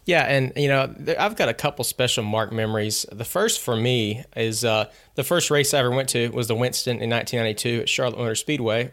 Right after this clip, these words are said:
or the All-Star race now. Uh, Mark had a, a pretty good car. He had a, he had a solid year in ninety-two. It wasn't quite to nineteen ninety standards of, of running what seemed like top two, top three every week, but he was pretty good that year. In this race, however, he has one of the strangest things happen.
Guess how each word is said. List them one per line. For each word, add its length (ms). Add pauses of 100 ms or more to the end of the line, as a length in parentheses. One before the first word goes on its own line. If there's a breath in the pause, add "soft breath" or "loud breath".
or 100
the 120
All-Star 440
race 240
now. 300 (400 loud breath)
Uh, 260 (480 soft breath)
Mark 220
had 240
a, 160
a 40
pretty 240
good 200
car. 320
He 80
had 200
a, 60
he 60
had 120
a 40
solid 280
year 180
in 60
ninety-two. 360
It 180
wasn't 340
quite 440
to 100
nineteen 400
ninety 340
standards 640
of, 240
of 220
running 400 (240)
what 240
seemed 160
like 120
top 280
two, 160
top 240
three 180
every 160
week, 260
but 120
he 80
was 100
pretty 240
good 140
that 180
year. 220 (480 loud breath)
In 100
this 180
race, 300
however, 540
he 140
has 280
one 100
of 60
the 60
strangest 480
things 200
happen. 460